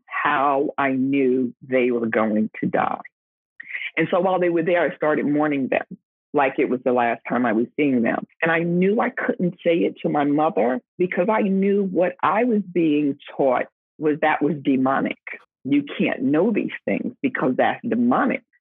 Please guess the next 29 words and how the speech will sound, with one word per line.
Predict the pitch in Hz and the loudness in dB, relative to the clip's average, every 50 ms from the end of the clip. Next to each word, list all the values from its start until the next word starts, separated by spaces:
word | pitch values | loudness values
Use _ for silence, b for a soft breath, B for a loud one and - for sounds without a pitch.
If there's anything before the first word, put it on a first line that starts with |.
| _ _ - | _ _ -4
'cause | - 139 131 135 - | -2 -2 -2 -2 -2
God | - 139 139 135 123 101 | 0 0 2 0 0 0
doesn't | 98 131 123 120 - 104 - - - | 0 0 0 0 -2 -4 -6 -6 -4
tell | - - 107 107 | -2 0 2 2
you | 95 95 - | 2 0 0
those | - - 120 - - | 0 -2 -4 -4 -2
things. | 120 127 123 117 - | -2 -2 -2 -2 -2
But | - 120 | -2 -2
I | 135 160 | 0 0
had | - - 151 - | 0 -2 -2 -2
this | 123 - - - 127 127 123 | -2 -4 -4 -6 -10 -6 -4
really, | 135 139 143 151 147 151 - - - | -2 0 0 0 0 0 -2 -2 -2
at, | 143 - - - | -4 -2 0 -2
at | 180 180 - | -2 -2 0
that | - 170 180 | 0 0 2
age, | 175 170 - - | 2 0 0 0
I | - 151 156 - | -2 -2 -2 -2
started | - 156 156 147 143 - | -2 0 0 0 -2 -2
developing | - 135 - 143 143 143 160 - - 131 135 135 127 131 | -2 -2 0 0 0 0 0 -2 -4 -6 -6 -10 -12 -4
really | 143 147 165 170 165 156 143 | -2 0 0 2 0 -2 -2
strong | - - - 139 127 92 - - _ _ _ _ - | -4 -2 -2 -2 -2 -2 -8 -12 _ _ _ _ -2
feelings | 170 180 185 170 151 - - 101 101 - | -2 0 0 0 0 0 -2 -2 -2 -2
and | - 113 - - _ - | -2 -2 -4 -4 _ -2
intuitions | 165 170 165 - 131 135 139 151 143 - - 127 135 120 113 - | 0 0 0 0 0 0 0 0 0 0 -2 0 2 2 2 0
and | - - 123 | 0 -2 0
things. | - 107 98 - - - - _ _ _ - | 0 0 0 0 -2 -6 -10 _ _ _ -4
And | 147 147 143 139 135 131 127 139 139 - - - _ _ _ _ _ _ _ _ _ - - - - - - | -2 0 2 2 2 2 2 0 0 -2 -4 -10 _ _ _ _ _ _ _ _ _ -10 -8 -6 -4 -4 -2
sure | 160 165 165 165 | 0 2 2 2
enough, | 160 160 165 165 - - - - - - | 0 0 0 0 0 0 0 0 -2 -4